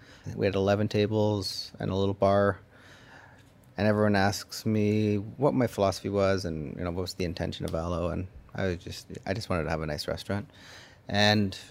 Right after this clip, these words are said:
we had, I think we did a five-course menu for eighty-nine dollars. And it's kind of, we just keep,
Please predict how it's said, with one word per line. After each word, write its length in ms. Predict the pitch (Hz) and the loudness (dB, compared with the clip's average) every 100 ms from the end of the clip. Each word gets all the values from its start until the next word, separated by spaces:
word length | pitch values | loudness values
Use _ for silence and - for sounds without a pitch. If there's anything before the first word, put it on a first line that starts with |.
| - - - 80 | -20 -20 -18 -10
we 200 | 101 95 | -6 -4
had, 380 | 95 90 92 92 - - | -2 0 0 -4 -10 -10
I 80 | |
think 180 | 92 101 | -6 -6
we 60 | 98 | -4
did 120 | 95 | -4
a 60 | 92 | -4
five-course 580 | - 92 - 101 87 | -4 -6 -4 -4 -2
menu 300 | - 90 98 | -2 -2 -2
for 180 | 104 - - | -2 -6 -4
eighty-nine 400 | 95 90 90 82 | -2 0 -2 -2
dollars. 640 | 87 95 98 95 - - - | -4 -4 -4 -6 -8 -14 -12
And 380 | 90 95 87 87 | -6 -4 -4 -6
it's 160 | - | -8
kind 260 | - - 95 | -10 -6 -4
of, 380 | 90 85 - - - - - - - - - - - - - | -4 -6 -10 -18 -20 -20 -20 -20 -20 -20 -20 -20 -20 -20 -10
we 80 | 98 | -6
just 160 | 87 - | -6 -6
keep, 240 | 87 82 | -6 -6